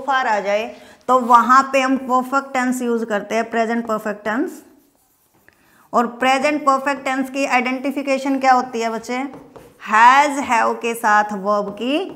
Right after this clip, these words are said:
third form आती है। तो यहाँ पे yet को देखते ही हमें पता चल गया अभी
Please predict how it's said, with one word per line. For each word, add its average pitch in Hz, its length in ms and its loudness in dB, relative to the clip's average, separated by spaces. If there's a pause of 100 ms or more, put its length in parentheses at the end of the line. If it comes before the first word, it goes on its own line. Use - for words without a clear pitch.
(260)
third 302 240 2
form 294 260 -4
आती 262 320 -4
है। 233 140 -6 (460)
तो 269 80 4
यहाँ 269 480 2
पे 302 180 2
yet 285 240 -2
को 294 120 2
देखते 277 360 -2
ही 302 60 0
हमें 262 260 -4
पता 247 280 0
चल 240 160 -6
गया 247 120 0
अभी 254 120 -6